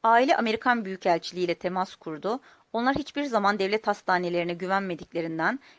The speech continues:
kendi diplomatları için özel acil servisleri, bir Amerikalıyı bile tedavi edecek güçte olduğunu kabul ettikleri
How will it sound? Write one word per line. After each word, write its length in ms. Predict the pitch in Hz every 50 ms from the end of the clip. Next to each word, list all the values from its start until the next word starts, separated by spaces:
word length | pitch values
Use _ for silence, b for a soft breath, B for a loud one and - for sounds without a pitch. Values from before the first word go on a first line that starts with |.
| B _
kendi 300 | - 233 233 240 254 208
diplomatları 580 | 220 - - 185 180 185 175 175 - 170 165
için 220 | 170 175 - 240 233
özel 440 | - 214 196 208 214 214 185 180
acil 220 | 180 175 170 190 190
servisleri, 760 | - - 190 170 156 156 175 - - 165 165 180 233 277 285 b b b b b b _
bir 180 | 226 240 - 214
Amerikalıyı 540 | 220 220 220 247 - 254 226 220 220 214 185
bile 140 | 190 196
tedavi 400 | 196 - 196 175 202 185 190 196
edecek 440 | 196 185 180 190 180 - 196 - _
güçte 280 | - 180 - - - 185
olduğunu 360 | 175 165 160 160 165 170 190
kabul 260 | - - 180 175 190
ettikleri 600 | 180 175 - _ - _ - 175 170 165 214 269